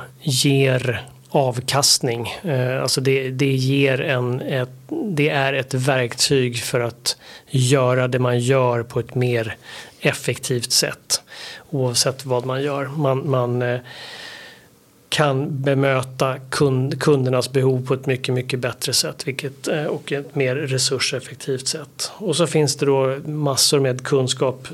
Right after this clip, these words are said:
och jag rekommenderar verkligen folk som är intresserade av frågan att, att titta närmare på den här rapporten. Men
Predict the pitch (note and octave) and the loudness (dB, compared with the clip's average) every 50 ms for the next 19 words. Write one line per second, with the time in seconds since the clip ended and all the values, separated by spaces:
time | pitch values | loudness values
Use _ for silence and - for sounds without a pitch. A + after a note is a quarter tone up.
0 | B3 E3 C#3 C#3 C3+ C3+ C3 C#3 C3+ - D3 C3+ B2+ C#3 D3 D3 C3 B2+ C3+ C3 | -6 -4 -2 -2 -2 -2 -2 -2 0 0 0 2 4 4 4 4 2 2 0 -2
1 | B2+ - C3+ B2+ B2 A#2 - - - - - - - - C#3+ C3 B2 B2+ - - | 0 0 0 -2 -2 -2 -6 -10 -10 -8 -6 -6 -2 2 2 2 2 0 -2 0
2 | - C#3+ C3 B2+ - B2 - - B2+ A#2+ B2 A#2+ A#2+ - D3+ C3 - - - C3 | 0 0 0 0 -2 -4 -4 -2 -2 -2 -2 -4 -4 -6 -10 -12 -12 -10 -10 -8
3 | A#2+ - C#3 C3 - - C3+ B2+ B2+ B2+ B2+ C3 C#3 C#3+ C#3 C#3+ - C3 A#2+ A2+ | -4 -4 -4 -4 0 0 2 2 2 2 2 2 2 2 2 2 0 0 0 2
4 | B2 A#2+ A#2+ A#2 - - B2+ A#2+ - - C#3+ C3 C3 C3+ C3 | 0 0 -2 -2 -4 -6 -8 -8 -6 -8 -6 -4 -4 -4 -6